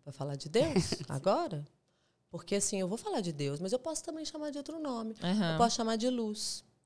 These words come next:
Speaker 2: Uhum.
Speaker 1: Porque, pra mim, Deus é isso, né? Mas, assim, sem entrar muito nesse mérito, é a gente poder, é, parar de, de se enquadrar nas coisas,
Speaker 2: Uhum.
Speaker 1: né? De colocar em caixas. Então, pra falar de morte,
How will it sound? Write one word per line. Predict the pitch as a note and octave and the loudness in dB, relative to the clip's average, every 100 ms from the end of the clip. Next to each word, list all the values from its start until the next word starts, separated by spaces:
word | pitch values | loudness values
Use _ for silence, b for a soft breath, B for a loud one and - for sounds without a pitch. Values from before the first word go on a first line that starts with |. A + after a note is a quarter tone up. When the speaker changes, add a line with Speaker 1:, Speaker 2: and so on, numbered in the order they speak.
| _ - | _ -2
Speaker 2:
Uhum. | A#3 A#3 G3+ F#3 - | 4 6 4 2 0
Speaker 1:
Porque, | A#3+ - A3 | 0 2 4
pra | A3+ | 4
mim, | G#3+ G#3+ | 4 2
Deus | G#3 G#3 | 2 2
é | A#3 C#4 | 2 0
isso, | G#3+ F#3+ - - B B B | -2 0 -2 -4 B B B
né? | A3 A#3+ A#3 B - | 2 2 0 B 2
Mas, | G#3+ G#3+ | 2 4
assim, | G#3+ G#3 | 2 4
sem | C4+ C#4+ | 4 4
entrar | C#4 B3+ A#3+ | 4 2 2
muito | A3+ A3+ | 0 0
nesse | G#3 G3 | 0 0
mérito, | F#3 G#3 F4 B3+ A3+ F3 B B | 0 2 2 0 0 -4 B B
é | - C4 | 6 6
a | |
gente | C4+ C4+ | 6 2
poder, | - B3+ G#3+ A#3+ D4+ A3+ B B - | 0 2 4 4 4 0 B B -2
é, | A3 A3 A3 G#3 G3 G3 - | 2 4 4 2 0 -2 -2
parar | C#4+ D4 G#3+ A3+ D4 | 0 2 0 0 -2
de, | A3 F3+ G3+ F#3+ F#3 F3 _ _ _ _ _ | -2 -2 -2 -2 -6 -10 _ _ _ _ _
de | - | -2
se | - G#3 | 0 0
enquadrar | G#3 G#3 F#3 F3+ A3 | 0 -2 2 0 2
nas | A#3 F#3 | 0 0
coisas, | - F3 F#3+ G3+ D#3+ C#3+ - - F#3+ | -2 -2 -2 -2 -4 -6 -6 -6 -4
Speaker 2:
Uhum. | F#3+ F3 | -2 0
Speaker 1:
né? | F#3 F3 D#3 | 0 0 0
De | D3 | -4
colocar | F3 G3 G3 G#3+ | 0 2 2 0
em | G#3 | -4
caixas. | G3+ F#3 F#3+ G3 E3+ | -2 0 2 0 -2
Então, | E3+ F3 G#3+ | -2 0 0
pra | A3 B3+ | 2 2
falar | A3+ G3 | 2 2
de | D#3+ | -2
morte, | D#3 F#3 A#3 B3 - | 0 2 0 -2 -6